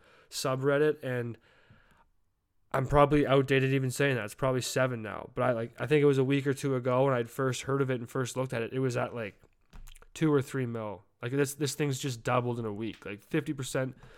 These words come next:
Like, that's, it's crazy, and that's, it's just driving all these new people to do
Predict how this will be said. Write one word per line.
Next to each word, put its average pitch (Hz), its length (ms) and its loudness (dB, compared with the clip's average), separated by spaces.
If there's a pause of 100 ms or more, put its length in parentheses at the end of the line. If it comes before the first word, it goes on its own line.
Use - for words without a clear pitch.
(420)
Like, 131 200 -6 (180)
that's, 143 240 -4
it's 147 220 2
crazy, 123 600 2 (180)
and 135 160 -2
that's, 135 420 0
it's 131 200 -6
just 135 220 0
driving 135 320 4
all 127 260 4
these 143 200 2
new 139 160 0
people 139 420 -2
to 123 60 -4
do 120 360 -4